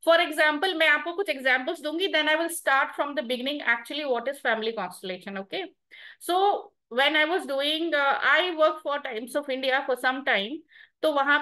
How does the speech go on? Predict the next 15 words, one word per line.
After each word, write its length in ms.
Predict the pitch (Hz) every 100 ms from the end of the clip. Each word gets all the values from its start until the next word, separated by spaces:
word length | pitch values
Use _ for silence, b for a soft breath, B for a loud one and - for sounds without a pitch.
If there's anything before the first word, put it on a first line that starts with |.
| 392
से 240 | - 330 285
एक 120 | 262
आए 220 | 240 247
थे 220 | 277 285
जिनका, 680 | 254 254 254 269 269 277 277
uh, 200 | 240 240 247
ये 100 | 285
था 180 | 285 277
प्रॉब्लम 520 | 277 - 226 226 285
कि 100 | 311
मेरा 160 | 294 311
बिजनेस 380 | 269 269 302 302
नहीं 280 | 269 285 294
चलता 320 | 240 202 202
है, 220 | 190